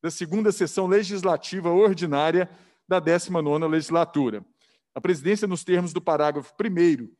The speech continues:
do artigo cento e trinta e dois do Regimento Interno, dispensa a leitura da ata da reunião anterior,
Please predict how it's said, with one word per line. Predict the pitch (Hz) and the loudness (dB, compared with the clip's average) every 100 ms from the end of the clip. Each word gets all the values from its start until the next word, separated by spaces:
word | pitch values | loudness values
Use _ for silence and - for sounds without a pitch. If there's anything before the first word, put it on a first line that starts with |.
| _ _ _ | _ _ _
do | 151 | -2
artigo | 170 147 - 160 131 | -2 -2 -8 -6 -6
cento | - 202 196 | -4 -4 -4
e | |
trinta | 196 180 170 | -6 -4 -2
e | 139 | 0
dois | 143 127 | 0 -2
do | 131 | -2
Regimento | 135 123 127 160 | -4 -4 -8 -8
Interno, | 156 160 190 208 208 - _ _ _ | -6 0 2 0 -4 -10 _ _ _
dispensa | 202 - 190 190 180 | -12 -2 -2 0 0
a | |
leitura | 160 156 151 143 | 0 -2 -2 0
da | 135 | 0
ata | 139 139 | 0 -2
da | 135 | -4
reunião | 135 131 127 | -4 -4 -6
anterior, | 127 143 156 165 208 208 | -6 -4 0 2 0 -2